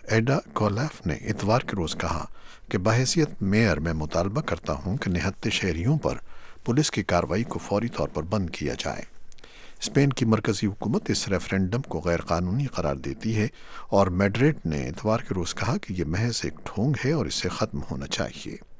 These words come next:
پولیس نے اطلاعات کے مطابق ربر کی گولیاں چلائیں اور پوری شمالی ریاست میں پولیس کی احتجاجیوں سے جھڑپیں ہوئی ہیں۔ عراقی فورسز اور مقامی حکام موصل کے پرانے شہر کو رہنے کے قابل بنانے کی کوشش کر رہے ہیں،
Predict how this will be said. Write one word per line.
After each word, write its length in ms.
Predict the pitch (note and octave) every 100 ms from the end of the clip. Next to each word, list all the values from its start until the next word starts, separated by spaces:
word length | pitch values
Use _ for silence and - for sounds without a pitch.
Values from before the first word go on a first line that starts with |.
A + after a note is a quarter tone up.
| - - - - - -
پولیس 280 | D3+ F#3 -
نے 80 | D#3+
اطلاعات 420 | - B2+ C#3 -
کے 60 |
مطابق 420 | A#2 G#2+ G#2+ A3 G#2
ربر 240 | G2 G#2
کی 160 | - G#2
گولیاں 380 | A2 F#2 G#2+
چلائیں 500 | A#2 F2+ F#2 F#2+ G#2 -
اور 220 | E2+ E2 -
پوری 220 | - C3+
شمالی 440 | A#2 - E2+ D2 C#2+
ریاست 480 | D2+ - - -
میں 40 | -
پولیس 360 | - G#2+ A#2 -
کی 420 | - - E2+ C#2+ - F#2+
احتجاجیوں 600 | F2 F2 E2+ F2 G2+ G2+
سے 180 | - C#2+
جھڑپیں 340 | - F#2+ - B1
ہوئی 260 | - - -
ہیں۔ 180 | C#2 - - - - - - - - - - - - - - - - - - -
عراقی 300 | A#2+ C#3 E3+
فورسز 360 | D#3+ D#3 D3 G3 -
اور 120 | C#3+
مقامی 440 | G#2+ G#2 B2 B2
حکام 360 | A2+ G#2 D3+ C3
موصل 320 | G#2 A2+ D3+
کے 200 | E3+ F#2
پرانے 480 | - F#2+ G2 F2+ C#2+
شہر 360 | - A#2 C#3
کو 180 | - C#2
رہنے 320 | C#2 F2+ A#2+
کے 140 | - -
قابل 280 | E2+ E2+ -
بنانے 360 | C#2+ E2+ C3+
کی 140 | B2+ -
کوشش 420 | - B1+ - -
کر 140 | -
رہے 180 | - A2
ہیں، 200 | C3 A2